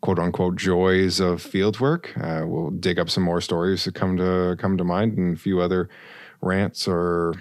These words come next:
little tidbits of take-home knowledge. So we'll probably do another one of these in the future. But for now, I think that probably covers,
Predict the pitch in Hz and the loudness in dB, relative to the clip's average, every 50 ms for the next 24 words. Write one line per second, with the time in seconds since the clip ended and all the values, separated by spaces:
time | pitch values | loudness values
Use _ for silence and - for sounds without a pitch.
0 | - - - - 107 104 95 95 90 - 107 107 98 107 101 - - 101 101 92 | -10 -16 -8 -4 -2 0 0 0 0 0 0 2 2 0 0 0 0 0 0 -2
1 | 87 90 - - - - - _ _ _ _ _ _ - - - 73 73 69 - | -2 -6 -12 -16 -18 -20 -20 _ _ _ _ _ _ -16 -14 -12 -10 -10 -10 -6
2 | - - 98 90 - 98 95 95 92 87 92 113 139 156 151 - - - 85 80 | -4 -4 -2 -2 0 0 2 2 2 2 2 2 2 0 0 -2 -2 -2 0 0
3 | 80 69 - 67 78 - - - 92 82 78 78 85 82 82 87 92 92 85 87 | -2 -2 -4 -8 -8 -8 -4 -4 -2 0 0 0 0 -2 -2 -2 -2 -2 0 0
4 | 85 85 87 87 82 82 85 87 85 82 - 87 87 87 82 - - 107 120 120 | 0 0 0 0 0 0 0 -2 -2 -2 -2 -2 -2 -2 -2 -2 -2 -2 -2 0
5 | - 165 151 120 123 - - - - 87 85 95 110 120 107 87 85 90 90 - | 0 0 0 0 0 -4 -4 -6 -6 -4 -2 -2 -2 -2 -2 -2 -4 -4 -6 -6
6 | 76 - - 85 80 - - - - - - 82 78 - 65 71 60 62 - - | -6 -6 -6 -6 -4 -4 -4 -6 -6 -6 -6 -6 -4 -4 -4 -4 -4 -4 -6 -8